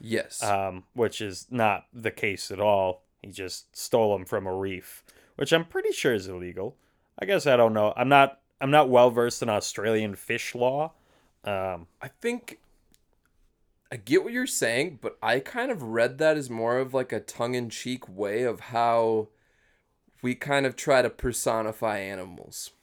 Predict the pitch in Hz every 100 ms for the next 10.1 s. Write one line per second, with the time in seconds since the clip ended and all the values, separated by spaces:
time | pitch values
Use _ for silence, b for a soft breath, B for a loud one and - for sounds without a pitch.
0 | _ 117 117 117 110 101 95 - 110 113
1 | 113 113 110 104 113 120 - 277 294 254
2 | 220 214 202 - 240 247 233 247 247 262
3 | 247 147 120 - 175 180 180 180 - -
4 | 240 220 220 226 214 240 226 233 214 196
5 | - _ _ _ _ _ 196 214 226 220
6 | 214 208 - _ _ - - 220 214 196
7 | 143 165 160 196 202 202 208 190 180 185
8 | - - - 190 208 208 139 127 135 147
9 | 147 143 156 151 147 143 - 170 156 151